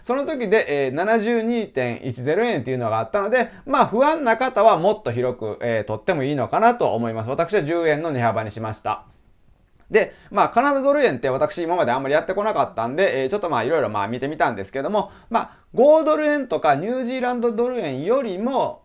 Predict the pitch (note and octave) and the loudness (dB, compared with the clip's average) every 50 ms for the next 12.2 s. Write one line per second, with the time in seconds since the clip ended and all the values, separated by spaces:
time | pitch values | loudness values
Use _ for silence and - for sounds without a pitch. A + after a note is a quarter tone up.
0 | _ - F3 A3 C#4 C#4+ - - B2 G2+ A#2+ B2 A#2 - B2+ A#2 G#2+ - - F2 | _ 0 2 4 6 6 4 4 4 2 0 0 2 2 4 2 2 0 -2 -8
1 | F2 - G2+ A2+ A2 - - F2 G#2 - _ _ _ _ - - G3 A#3+ B3+ B3 | -6 -6 -6 -6 -6 -6 -8 -10 -14 -14 _ _ _ _ -8 -4 -2 -2 -2 -2
2 | A#3 B3 B3 B3 A#3+ A#3 A#3 G3+ A#3+ B3 A#3+ A#3 A3+ A#3 A#3 G3 D3 C#3 - C#3 | -2 0 0 2 2 0 0 0 0 0 0 0 2 2 2 2 0 -4 -4 -4
3 | C3 B2+ B2 B2 C3 C#3 - - - - C#3+ C#3+ C#3 C3+ C3+ F#3+ F#3 D#3 D3+ E3+ | -2 -2 -2 -4 -4 2 4 4 4 4 2 0 0 0 -2 -2 -2 0 0 0
4 | E3+ - - C#3+ C3+ - F#3 F#3+ G3 G3+ G3+ G3+ G#3 G#3+ F#3+ E3 D#3+ F#3+ A3+ A#3+ | -2 -2 -4 -8 -6 -2 0 0 2 2 0 0 2 0 2 2 2 2 4 4
5 | A3 B2+ - - - C#3+ C#3+ B2+ - A2+ G#2+ - - - - - _ - - B3 | 2 2 0 -6 -6 -4 -4 -2 0 -2 -2 -2 -6 -14 -20 -20 _ -6 -4 -2
6 | C4 C4 A#3+ A#3 F3 D3 A#2+ B2 C3+ C#3 C#3 C3+ - C3 C3 B2+ B2+ B2 B2 B2 | 0 2 2 2 2 0 -4 -4 -4 -2 -2 -2 -2 -2 0 0 0 0 0 0
7 | A#2+ A#2+ C#3+ F#3+ F#3+ - F4 F4+ C#4+ F#3+ D3+ B2+ A#2+ - - A2 A2 A#2+ A2+ G#2+ | -2 -2 -4 -4 -4 -2 -2 -2 -2 0 -2 -2 -2 -4 -2 -2 -2 -2 -2 -4
8 | - C#3 F3+ F#3+ D#3+ D3+ C#3+ C#3+ C3+ A#2 G#2 G#2 G#2 A2 A2+ G2+ G2+ G#2 A#2+ A#2+ | -4 -2 0 0 0 0 -2 -2 -2 -4 -6 -6 -6 -6 -6 -6 -6 -4 -4 -2
9 | A#2 A#2 C3 - - G#3 G3+ G3 G3 F#3 F#3+ - A3+ B3 B3 B3+ A#3+ G3 D#3+ - | -2 -4 -4 -6 -6 -6 -4 -2 -2 -4 -2 -2 -4 -2 0 0 0 0 0 -2
10 | - F3+ F3 D3+ C3+ B2 - C3+ B2 C#3+ C#3 B2 - - B2 B2 A#2+ A#2 C3+ C3+ | -4 -6 -4 -4 -6 -6 -6 -6 -2 -2 -2 -2 -2 -2 0 0 0 -2 -4 -6
11 | C3+ A2+ A2 - C3 C3 B2 - - B2 C3 D3+ D3+ - C#3 A2+ G#2+ G#2 - A2 | -6 -6 -6 -4 -4 -4 -4 -2 -2 -2 -2 -2 -4 -6 -8 -6 -6 -6 -6 -6
12 | G#2+ G#2 G2 - | -4 -4 -8 -8